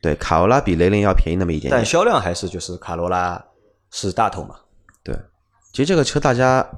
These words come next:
Speaker 1: 真的要很期待的话呢，去看雷凌，去试雷凌就可以了，
Speaker 2: 那
Speaker 1: 觉得大致差不了多少。
Speaker 2: 其实这两个车我觉得基本上还是有一点点就是细节上的差别的，就是如果你要买一个就是看上去更居家一点的，或者是更舒适一点的，可能就是要去选就是卡罗拉。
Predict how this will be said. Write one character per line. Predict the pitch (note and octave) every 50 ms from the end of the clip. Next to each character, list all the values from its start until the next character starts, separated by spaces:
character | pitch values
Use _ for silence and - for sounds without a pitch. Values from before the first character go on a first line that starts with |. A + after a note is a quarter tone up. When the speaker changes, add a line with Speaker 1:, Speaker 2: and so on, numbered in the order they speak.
| - - _ _
Speaker 1:
真 | - D#3 D#3
的 | D3+
要 | C#3 C3+
很 | C3 - - D#2 D2+
期 | - - -
待 | - B2+
的 | A2 G2
话 | F2 G#2 F#2+ F2
呢， | F2 D#2+ C2 - - - - - - - _
去 | - - -
看 | - - B2 G#2+
雷 | F#2 G2
凌， | F#2+ F#2 F#2+
去 | - - G2+
试 | - -
雷 | G2 F#2 F2+
凌 | F2 F2 F2+
就 | F#2+ E2
可 | - - D2
以 | D2+
了， | C2 - - - -
Speaker 2:
那 | A#2 A2
Speaker 1:
觉 | A2+
得 | A#2 F#3
大 | - B3+ -
致 | C4+ G3+ C#3+ A#2 F#2 G#2 G#2
差 | - - A#2+
不 | -
了 | - -
多 |
少。 |
Speaker 2:
其 |
实 |
这 |
两 |
个 | A#2 C3
车 | C#3+
我 |
觉 | A#2
得 | G#2 -
基 | - G#3
本 | G#3+ - B2
上 | B2+ A#2+ A#2
还 | A2 G#2 A#2
是 | - - F3 D#3+ B2+
有 | G2+ F2+ F#2
一 | - A2+
点 | D3 G#2+ G2 G#2
点 | A2+ G#2 F2+
就 | F2+ F#2
是 | - - F2+ F#2 F#2 F#2 F2+ F2 F2+ F2+ F2+ F2+
细 | E2+ - - D#3+
节 | B2+ B2
上 | - - A2+ G2+
的 | F2+
差 | - - G#2+ G#2+ G2
别 | F2+ -
的， | F#2
就 | F2+ G#2+ G#2
是 | G#2
如 | G#2 A#2
果 | A#2 A#2+ A#2
你 | A2 G2+
要 | A2+ B2 B2
买 | A#2 A2 G2 F2+ F#2
一 | F#2+ G2
个 | - A2+
就 | - A2
是 | G#2 -
看 | - - B2
上 | A#2 A2 G#2
去 | - A2
更 | G2 - B2 A#2 A2 G#2+ G#2 G2 - - - _ _ _ _ _ _ -
居 | - B2+ A#2
家 | B2+ A#2+ B2
一 | B2+ B2+
点 | A2 F#2+ E2 E2
的， | - - - _ _ _ _ _ _ _
或 | - - - A#2
者 | G#2+ G#2
是 | - G#2+
更 | - - D3 B2
舒 | - - - C3+
适 | C3 - - D#3+ A#2+
一 |
点 | F#2+ F2+
的， | E2 D#2+ D#2+
可 | - - G2+
能 | F2 F#2
就 | F#2 G#2 G2
是 | - G2+ G2
要 | F#2 F2+
去 | E2+ - -
选 | G2 - - F2+ E2 E2
就 | E2+ F2+
是 | - - F2+ F2
卡 | - F2+
罗 | E2 F2 F2+
拉。 | G2 G2+ G2